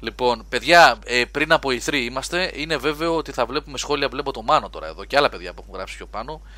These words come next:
Ε, ευχολόγια για την Nintendo. «Θέλω νέο F-Zero», λέει ο Μάνος.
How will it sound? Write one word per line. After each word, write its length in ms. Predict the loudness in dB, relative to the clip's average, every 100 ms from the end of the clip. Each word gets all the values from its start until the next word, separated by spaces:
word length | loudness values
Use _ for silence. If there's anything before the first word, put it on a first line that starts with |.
| -20 -20 -18
Ε, 500 | -6 -2 0 0 -2 -4
ευχολόγια 680 | -4 -2 0 2 2 2
για 140 | 0 -2
την 140 | -4 -2
Nintendo. 280 | -2 -2
«Θέλω 280 | -6 -2 -2
νέο 220 | -2 -2
F-Zero», 400 | -4 -4 -8 -8 -8
λέει 100 | -10
ο 120 | -12
Μάνος. 500 | -2 -2 -2 -6 -8